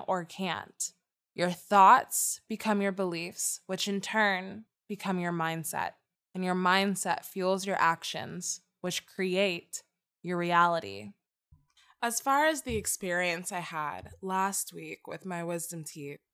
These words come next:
the reality was I was continuously repeating to myself, "I do everything alone.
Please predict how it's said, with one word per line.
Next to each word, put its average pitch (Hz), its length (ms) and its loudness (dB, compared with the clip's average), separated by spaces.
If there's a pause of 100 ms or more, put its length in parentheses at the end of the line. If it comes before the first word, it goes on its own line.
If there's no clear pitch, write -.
the 208 80 -4
reality 233 720 4
was 165 800 -2 (240)
I 202 400 2 (420)
was 208 260 -2
continuously 220 1400 0
repeating 180 560 -6
to 170 160 -14
myself, 151 720 -8 (260)
"I 175 140 -2
do 175 200 0
everything 165 540 -4
alone. - 540 -8